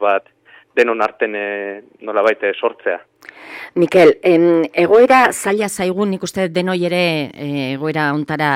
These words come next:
Speaker 2: ez ohitzea eta ez da ulertzea ere zaila zaigu. Baino,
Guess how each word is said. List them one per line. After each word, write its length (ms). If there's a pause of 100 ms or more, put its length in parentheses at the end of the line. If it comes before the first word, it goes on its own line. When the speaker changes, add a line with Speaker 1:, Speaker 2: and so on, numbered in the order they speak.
Speaker 2:
ez 180
ohitzea 500
eta 260
ez 100
da 140
ulertzea 460
ere 140
zaila 260
zaigu. 320 (360)
Baino, 400